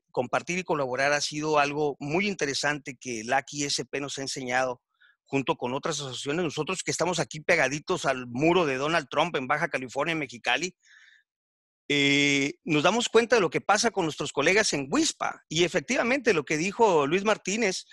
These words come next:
eh, la Asociación Americana de Proveedores de Internet, lograron que, eh, parte de la frecuencia de las seis gigahertz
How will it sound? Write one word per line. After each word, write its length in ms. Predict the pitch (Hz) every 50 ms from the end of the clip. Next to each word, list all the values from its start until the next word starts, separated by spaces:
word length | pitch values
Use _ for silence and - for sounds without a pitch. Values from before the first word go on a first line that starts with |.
| - - - _ _ _ _ _ _ -
eh, 220 | 139 135 135 127
la 80 | 127 127
Asociación 460 | - - 143 123 135 123 - 160 170
Americana 460 | 190 185 160 135 123 - 151 160 170
de 60 | 160
Proveedores 480 | 135 - 123 123 127 139 147 165 165 147
de 80 | 143 131
Internet, 520 | 123 110 - 113 117 117 135 156 175 - _ _ _ _ _ _ _ _
lograron 520 | - 135 135 139 156 165 175 190 208 180
que, 460 | - - 160 143 135 131 131 123 - -
eh, 280 | - 127 127 123 120 113 -
parte 260 | - 165 190 - -
de 40 | 190
la 60 | 165
frecuencia 380 | 147 139 127 - 160 170 160 175
de 60 | 151
las 140 | 139 131 -
seis 300 | - - - 185 180 160
gigahertz 640 | 151 175 156 131 113 - 147 170 - - - -